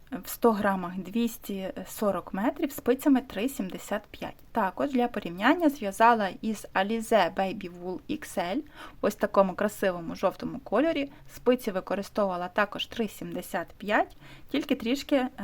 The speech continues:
збільшила кількість лицевих та виворітніх петель. Тему на даний візерунок, е, я залишу фото, щоб ви могли зробити, е, скрін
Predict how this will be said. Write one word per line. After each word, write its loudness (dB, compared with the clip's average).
збільшила 0
кількість -4
лицевих -2
та -2
виворітніх -4
петель. -8
Тему -8
на 4
даний 10
візерунок, 0
е, -2
я 8
залишу 2
фото, -2
щоб 0
ви 2
могли 2
зробити, -4
е, -8
скрін 0